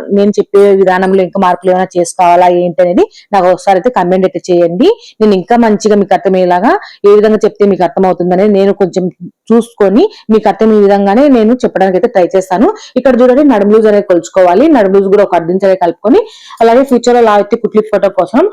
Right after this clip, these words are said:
ఒక రెండున్నర అయితే నేను పెడుతున్నానండి. ఇది వేరే ఊర్లకు పంపించేది కాబట్టి నేను ఒక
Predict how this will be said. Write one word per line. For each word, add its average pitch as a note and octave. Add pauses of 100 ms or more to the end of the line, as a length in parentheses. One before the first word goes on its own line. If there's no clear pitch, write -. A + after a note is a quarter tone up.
(220)
ఒక B3
రెండున్నర B3
అయితే B3
నేను C#4+
పెడుతున్నానండి. G3+
ఇది G3
వేరే F#3+
ఊర్లకు A3
పంపించేది F#3+
కాబట్టి F3
నేను G3+ (340)
ఒక A3